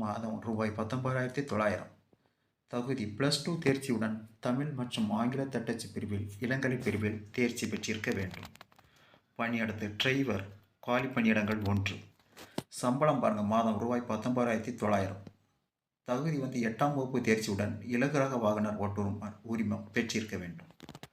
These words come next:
அடுத்து பணி எம் டி எஸ் ஜெனரல். காலி பணியிடங்கள் பாருங்க, இருபது. சம்பளம் பாருங்க, பதினெட்டாயிரம் ரூபா. தகுதி பத்தாம் வகுப்பு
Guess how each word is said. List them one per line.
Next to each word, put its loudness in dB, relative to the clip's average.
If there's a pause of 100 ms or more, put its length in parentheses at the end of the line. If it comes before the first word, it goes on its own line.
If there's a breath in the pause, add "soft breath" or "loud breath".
(500 loud breath)
அடுத்து -8 (120)
பணி 4 (100)
எம் -2
டி -2 (100)
எஸ் -6 (140)
ஜெனரல். 2 (920)
காலி 0
பணியிடங்கள் 4
பாருங்க, 0 (140)
இருபது. -2 (280)
சம்பளம் 0
பாருங்க, -2 (520)
பதினெட்டாயிரம் 2
ரூபா. -8 (1200)
தகுதி 0 (120)
பத்தாம் 2
வகுப்பு 0